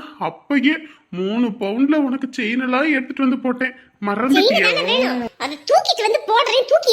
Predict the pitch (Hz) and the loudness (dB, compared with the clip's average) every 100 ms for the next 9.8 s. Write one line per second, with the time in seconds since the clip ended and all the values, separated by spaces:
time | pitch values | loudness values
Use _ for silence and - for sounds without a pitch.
0 | 370 - - 370 427 - - _ _ - | 2 0 -4 0 0 0 -8 _ _ -2
1 | 339 392 392 605 440 494 370 381 - 523 | 0 0 0 2 2 0 0 -2 -2 -2
2 | 370 359 302 262 - 320 349 359 330 311 | -2 -4 -4 -6 -8 0 2 2 2 2
3 | 302 302 339 330 320 339 320 302 277 254 | 2 4 4 4 2 0 0 0 0 -2
4 | 240 240 254 285 247 233 - - 311 - | -4 0 0 2 0 -4 -10 -14 -12 0
5 | 311 294 302 339 311 359 349 302 330 339 | 2 2 2 4 6 4 4 4 4 4
6 | 320 302 392 415 302 285 403 440 440 392 | 4 4 4 4 2 4 4 6 6 4
7 | 254 175 - - _ - 262 294 311 381 | 2 -4 -6 -18 _ -4 -2 0 0 -2
8 | 381 - - 233 254 254 - 285 339 415 | -4 -16 -8 -6 -6 -6 -4 -2 0 0
9 | 370 - - 403 359 339 339 349 | 0 -4 -4 0 0 -2 -2 0